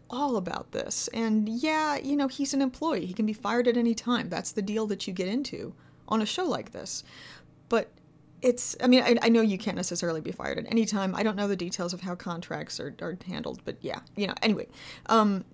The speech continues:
you know that when you get on a show like The Walking Dead, your character might be killed off. It just might happen. That said, I think we all expected Carl to be here for, you know, forever. I think we all expected Carl to be here till the end of the show.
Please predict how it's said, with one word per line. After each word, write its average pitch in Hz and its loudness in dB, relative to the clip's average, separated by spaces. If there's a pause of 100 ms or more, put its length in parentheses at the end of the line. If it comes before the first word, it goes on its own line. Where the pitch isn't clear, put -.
(260)
you 214 6
know 285 6
that 254 4
when 226 4
you 220 2
get 208 2
on 202 0
a 196 -2
show 190 -2
like 180 -2
The 175 -4
Walking 165 -4
Dead, 147 -6
your 190 2
character 277 -2
might 208 0
be 202 -2
killed 175 -4
off. 175 -2
It 170 -4
just - -6
might 180 -6
happen. - -8 (420)
That 247 2
said, 330 0
I 214 2
think 285 -4
we 285 2
all 226 2
expected 160 -6
Carl - -10
to - -16
be - -14
here - -16 (200)
for, - -8 (100)
you 214 -2
know, 202 -4 (200)
forever. - -2
I - -6
think 185 -6
we 196 -2
all 196 0
expected 190 -6
Carl 190 -2
to 185 -4
be 185 -6
here 185 -4
till 180 -4
the 180 -4
end 185 -4
of 170 -8
the 175 -6
show. - -2